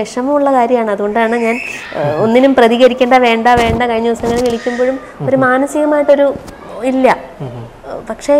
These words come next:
Speaker 1: ഇത്രയും ആക്ഷേപിക്കുമ്പോൾ, കുടുംബത്തിലെ ഓരോരുത്തരെയും പേരെടുത്ത് പറഞ്ഞ് ആക്ഷേപിക്കുമ്പോൾ, അവരുടെ എല്ലാം കുടുംബത്തിൽ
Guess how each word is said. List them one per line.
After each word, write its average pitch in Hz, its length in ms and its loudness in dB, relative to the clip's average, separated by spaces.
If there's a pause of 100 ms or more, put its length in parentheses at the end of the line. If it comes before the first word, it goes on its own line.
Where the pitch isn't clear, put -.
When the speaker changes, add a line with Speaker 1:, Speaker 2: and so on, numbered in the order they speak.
Speaker 1:
ഇത്രയും 269 300 0
ആക്ഷേപിക്കുമ്പോൾ, 269 600 0
കുടുംബത്തിലെ 233 420 0 (140)
ഓരോരുത്തരെയും 294 800 4
പേരെടുത്ത് 220 500 -2
പറഞ്ഞ് 202 300 -2
ആക്ഷേപിക്കുമ്പോൾ, 180 680 -8 (1400)
അവരുടെ 233 280 0 (100)
എല്ലാം 330 280 2 (1120)
കുടുംബത്തിൽ 254 440 2